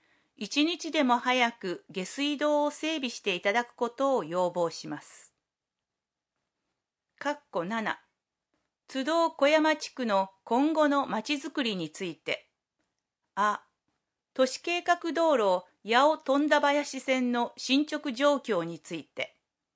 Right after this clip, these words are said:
質問。都市計画道路八尾富田林線の今後の予定についてお聞かせください。答弁。令和二年度は詳細設計や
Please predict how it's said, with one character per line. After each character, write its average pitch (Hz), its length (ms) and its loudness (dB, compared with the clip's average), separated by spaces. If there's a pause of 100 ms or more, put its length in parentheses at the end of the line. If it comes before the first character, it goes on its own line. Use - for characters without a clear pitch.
(840)
質 - 320 -8
問。 196 280 -6 (800)
都 262 120 2
市 - 140 -6
計 339 200 -2
画 339 300 -2
道 302 240 4
路 185 240 4 (200)
八 220 220 4
尾 294 100 2
富 294 300 2
田 294 140 4
林 285 360 0
線 262 300 0
の 247 220 0 (260)
今 285 280 4
後 311 120 0
の 302 120 4
予 247 160 4
定 311 260 -2
に 320 160 -2
つ 311 120 -10
い 311 120 -4
て 185 320 -2 (100)
お 170 60 -6
聞 - 180 -10
か 220 100 -4
せ 214 140 -8
く 185 80 -8
だ 175 140 0
さ 165 200 -6
い。 147 120 -12 (1500)
答 262 220 2
弁。 160 260 -6 (920)
令 330 220 2
和 302 120 4
二 269 140 2
年 294 280 4
度 226 160 4
は 196 260 6 (300)
詳 320 300 0
細 339 240 4
設 330 320 -6
計 240 240 2
や 170 260 2